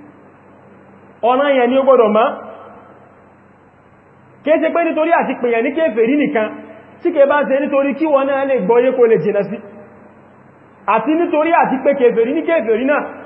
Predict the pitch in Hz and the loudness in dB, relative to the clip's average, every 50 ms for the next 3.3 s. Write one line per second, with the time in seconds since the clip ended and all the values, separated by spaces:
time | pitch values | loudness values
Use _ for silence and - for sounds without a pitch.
0 | - - - - - - - - - - - - - - - 214 247 285 269 254 | -20 -20 -20 -20 -20 -20 -20 -20 -20 -20 -20 -20 -20 -6 0 2 2 2 2 2
1 | 320 320 330 330 330 339 339 330 285 - 233 208 202 233 254 262 269 226 - - | 0 0 0 0 -2 -2 -2 -2 -2 -2 -4 -2 0 2 2 4 4 2 0 -4
2 | - - - - 277 269 - 233 233 226 202 180 185 196 202 240 285 294 285 269 | -8 -6 -4 -4 -2 0 0 0 0 0 -2 -2 -2 -2 -2 -2 -2 0 0 0
3 | 185 - 175 165 175 | 0 0 -4 -6 -6